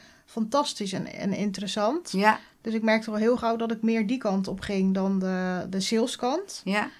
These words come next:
Speaker 1: Eh, maar goed, ik, ik kan het beide. En ik heb dat later ook wel weer, eh, als we dan toch verder gaan, <laughs>
Speaker 2: Ja.
Speaker 1: ehm, eh,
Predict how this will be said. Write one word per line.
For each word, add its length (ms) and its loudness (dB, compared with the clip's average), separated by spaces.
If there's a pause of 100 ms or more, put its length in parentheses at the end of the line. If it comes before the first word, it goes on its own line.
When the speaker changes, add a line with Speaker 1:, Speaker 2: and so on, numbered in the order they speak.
(220)
Speaker 1:
Eh, 460 0
maar 180 6
goed, 160 0
ik, 120 -2 (140)
ik 140 -10
kan 160 6
het 120 2
beide. 280 4
En 60 2
ik 120 -4
heb 120 -2
dat 140 -6
later 400 0
ook 180 -2
wel 240 0
weer, 420 -2
eh, 800 -4
als 120 -6
we 60 -4
dan 140 -4
toch 180 -6
verder 220 0
gaan, 340 0
<laughs> 140 4
Speaker 2:
Ja. 180 4 (300)
Speaker 1:
ehm, 500 2 (240)
eh, 140 -6